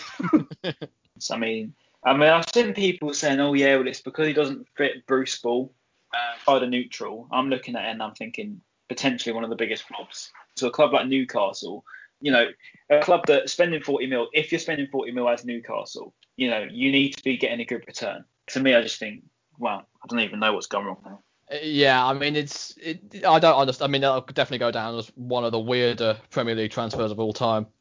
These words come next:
Speaker 3: But we'll give, uh, we'll give a bit of a nod to, we'll give a, well, we'll, we'll give Palace a quick mention for a while because there's not much else to say about us, really. I mean, a bit like Brighton, it's the same old.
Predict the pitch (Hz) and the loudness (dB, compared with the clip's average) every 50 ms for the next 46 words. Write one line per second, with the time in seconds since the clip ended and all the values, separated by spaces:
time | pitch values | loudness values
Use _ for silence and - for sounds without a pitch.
0 | _ _ _ - 190 190 185 175 175 170 - 214 202 175 190 185 180 175 185 180 | _ _ _ 0 2 4 6 6 4 6 8 6 8 8 8 6 8 6 6 6
1 | 226 233 226 190 214 180 165 160 170 170 165 160 156 143 - - - - 147 151 | 6 6 6 6 6 4 6 4 4 4 4 4 4 2 -2 -4 -4 0 2 2
2 | 165 190 190 165 160 139 139 147 156 135 120 123 127 139 143 139 - 151 160 160 | 4 4 4 4 2 0 2 4 4 4 4 2 -2 -4 -6 -6 -2 2 2 2
3 | 160 - 190 170 165 160 160 151 139 131 - - - 139 117 120 120 120 117 - | 4 4 4 4 4 4 4 4 4 2 0 -4 -4 -4 -4 -4 -8 -8 -6 -8
4 | 123 117 113 113 - - 123 113 117 117 120 120 123 - 135 - 135 131 135 135 | -8 -8 -10 -10 -8 -6 -6 -2 0 2 2 2 0 -2 -6 -4 2 2 4 6
5 | 190 208 156 139 131 143 165 170 180 - - 156 143 131 - - 156 151 139 131 | 6 4 4 2 0 4 6 6 6 6 6 2 2 2 2 2 2 4 4 4
6 | 135 123 123 120 143 139 135 143 139 - 143 139 139 143 143 135 135 180 170 143 | 4 2 0 0 0 0 0 0 0 0 -2 0 0 0 0 4 4 4 6 6
7 | 139 123 - 139 139 135 - 151 135 - - 139 - 143 139 131 123 127 135 135 | 2 0 2 2 0 0 0 -4 -12 -12 -12 -6 -4 -2 0 2 2 4 2 2
8 | 135 | 0